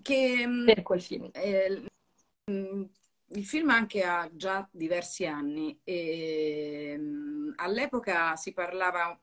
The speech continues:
Speaker 1: molto meno di oggi di spettro autistico. E probabilmente il problema che aveva il personaggio Bess McNeil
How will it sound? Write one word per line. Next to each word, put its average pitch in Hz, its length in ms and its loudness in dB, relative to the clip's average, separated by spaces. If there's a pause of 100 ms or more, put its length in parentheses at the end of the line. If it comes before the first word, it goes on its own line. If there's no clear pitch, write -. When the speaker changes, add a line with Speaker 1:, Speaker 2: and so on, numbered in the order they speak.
(100)
Speaker 1:
molto 196 380 -4
meno 165 360 -10
di 156 140 -10
oggi 147 420 -10
di 139 220 -20
spettro 160 480 -10
autistico. 156 800 -10 (720)
E 170 320 -6
probabilmente 220 1080 0
il 165 600 -6
problema 185 520 -4
che 175 100 -8
aveva 160 800 -4
il 151 100 -16
personaggio 160 920 -8
Bess 160 280 -6
McNeil 165 840 -12